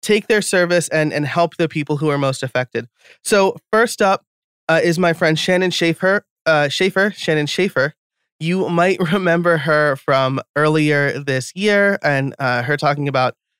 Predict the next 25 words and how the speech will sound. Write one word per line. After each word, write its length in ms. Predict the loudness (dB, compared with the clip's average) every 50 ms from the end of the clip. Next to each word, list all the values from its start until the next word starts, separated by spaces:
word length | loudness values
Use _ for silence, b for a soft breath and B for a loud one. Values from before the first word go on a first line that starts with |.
| _ _ -4
her 220 | 0 0 0 0
processes 1080 | -2 _ -4 0 2 2 2 0 0 0 0 0 0 0 2 2 2 2 2 0 0 -2
and 220 | -2 -4 -2 -2
how 320 | -4 -4 -2 0 0 0 0
to, 520 | -2 -4 -4 -2 -2 -2 -2 -2 -4 -6 -10 _ _ _ _ _ _ _ _ -4 0
um, 320 | 0 0 0 0 -2 -6 -10 _ _ _ _
not 220 | -2 0 2 2 2
necessarily 520 | 0 -2 -2 0 0 2 2 2 2 2
automate 460 | 2 2 2 2 2 2 0 0 0
the 100 | 0 -2 0
whole 200 | 2 2 2 2
process, 540 | 2 2 2 2 2 2 0 -2 -2 -2
but 260 | 0 0 0 0 -2 _
put 180 | -2 -2 0 0
a 80 | 0 0
good 280 | 0 0 0 0 -2 -2
process 460 | 0 0 2 2 0 -2 -4 -4 -4
in 140 | -6 -6 -6
place 480 | _ -2 -2 0 0 -2 -4 -6 -14 _ _ _ _ _ _ -6
to 100 | -4 -2
help 240 | 0 2 0 0 0
grow 160 | 0 -2 0
your 200 | 0 0 0 -2
business. 540 | 0 -2 -2 -2 -2 -6 -8 -10 -12 -16 -20 _ _ -6
Well, 340 | 0 2 2 2 2 0